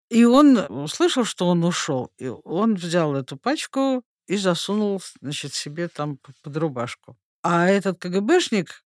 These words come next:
он не стал заправлять ручку в соседнем кабинете, он просто взял пузырёк с чернилами и вернулся.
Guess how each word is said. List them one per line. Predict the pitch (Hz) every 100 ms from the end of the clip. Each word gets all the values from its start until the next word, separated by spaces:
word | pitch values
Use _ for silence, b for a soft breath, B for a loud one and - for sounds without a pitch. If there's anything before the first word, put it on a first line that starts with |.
| -
он | 202 214
не | 262
стал | - 226 160
заправлять | 147 - 156 147 151 160
ручку | 151 -
в | 139
соседнем | 156 147 156 151
кабинете, | 175 214 311 -
он | 175
просто | - 160 143 165
взял | 156 151
пузырёк | - 151 165 156
с | -
чернилами | 185 220 311 233 180
и |
вернулся. | 185 185 160 123 - -